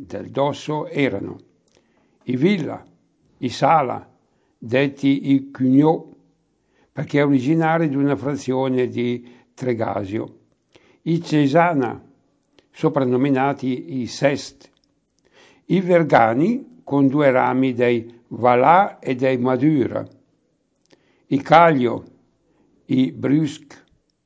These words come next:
e i Lissoni. Inoltre nella zona c'era anche la residenza di campagna di alcuni industriali milanesi, come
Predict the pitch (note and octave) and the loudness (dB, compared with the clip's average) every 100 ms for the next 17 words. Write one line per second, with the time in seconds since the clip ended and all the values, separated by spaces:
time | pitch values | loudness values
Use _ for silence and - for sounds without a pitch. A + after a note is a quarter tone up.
0 | _ _ G3+ A3+ F3 D3 - A#2 G#2 A2 | _ _ -2 0 0 -2 -2 -4 -4 -6
1 | - - _ _ _ _ _ _ - _ | -8 -16 _ _ _ _ _ _ -20 _
2 | - A3+ E3+ E3 F3+ F3+ G3 G3 G3 G#3 | 2 6 6 6 4 4 2 0 0 0
3 | F#3+ E3+ - D#3 C#3 C#3 C3+ C3+ B2+ B2+ | 0 0 0 0 2 0 0 0 0 0
4 | C3+ B2+ B2+ C3+ C#3 C3 B2 A#2 B2 F3 | 0 -4 -2 0 0 0 -2 -4 0 0
5 | E3+ B2+ C3+ C3+ B2 B2 B2 A2 B2+ B2 | 2 0 2 0 0 -2 -2 -2 -2 0
6 | B2+ A2+ - - _ - E3 D3+ C3+ C3+ | 0 -2 -6 -20 _ -2 0 0 -2 0
7 | B2+ A2+ A2+ A2+ A2+ A2+ A#2 A#2 A2+ G#2 | 0 2 2 0 0 0 0 2 0 -2
8 | A#2+ - - _ - - - C3 C#3 C3+ | -6 -8 -14 _ -20 -8 -2 2 4 2
9 | C3 | 0